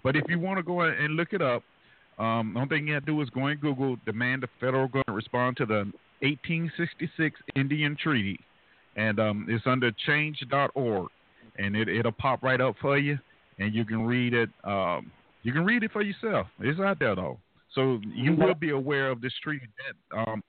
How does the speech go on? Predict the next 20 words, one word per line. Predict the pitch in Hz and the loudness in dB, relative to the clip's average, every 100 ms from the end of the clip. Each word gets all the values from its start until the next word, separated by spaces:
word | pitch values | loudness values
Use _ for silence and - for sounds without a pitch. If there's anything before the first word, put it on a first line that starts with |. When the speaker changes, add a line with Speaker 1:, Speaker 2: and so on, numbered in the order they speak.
| 123 | -4
Speaker 1:
is | 110 | -2
being | 147 139 123 | 2 2 2
mentioned | 139 - 110 | 2 0 0
today | 110 120 117 | 2 2 2
on | 120 110 | 2 0
the | 113 | -2
show. | - 117 90 _ _ - - _ - | -2 -2 -4 _ _ -20 -20 _ -4
So, | 110 101 - - _ - | -2 -2 -4 -14 _ -4
you | 117 101 | 0 0
know, | 76 76 - - _ _ - | 0 -4 -12 -20 _ _ -8
to | |
be | 98 127 | 0 2
a | 120 | 4
Speaker 2:
But | |
Speaker 1:
little | 120 | 4
bit | 135 | 4
Speaker 2:
Brother | 196 190 | 2 2
Speaker 1:
more | 185 | 2
Speaker 2:
Jabbar, | 175 | 2
Speaker 1:
knowledge. | 123 214 214 | 2 4 2